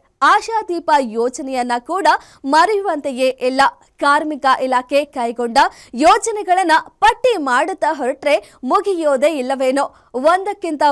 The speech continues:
ಒಂದು ವಿಭಿನ್ನ ಹಾಗೂ ವಿಶಿಷ್ಟ. ಕಾರ್ಮಿಕರು ತಮ್ಮ ಕೆಲಸದ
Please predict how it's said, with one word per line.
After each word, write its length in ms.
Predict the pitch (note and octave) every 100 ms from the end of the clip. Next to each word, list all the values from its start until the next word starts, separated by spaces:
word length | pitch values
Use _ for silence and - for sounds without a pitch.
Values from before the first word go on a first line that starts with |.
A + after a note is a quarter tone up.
| C4+
ಒಂದು 220 | D4+ C#4 G#4+ - A#3
ವಿಭಿನ್ನ 380 | D#4+ D#4 F#4 D4+ C#4
ಹಾಗೂ 300 | C#4 D4+ B3+ D4+ - A#3+
ವಿಶಿಷ್ಟ. 360 | C#4 C4 - C#4 - - - _
ಕಾರ್ಮಿಕರು 600 | F4+ G4+ B4 A#4 A#4+ F4+ C#5 -
ತಮ್ಮ 180 | D#4 C#4+
ಕೆಲಸದ 520 | C#4 C4+ D4 F4 E4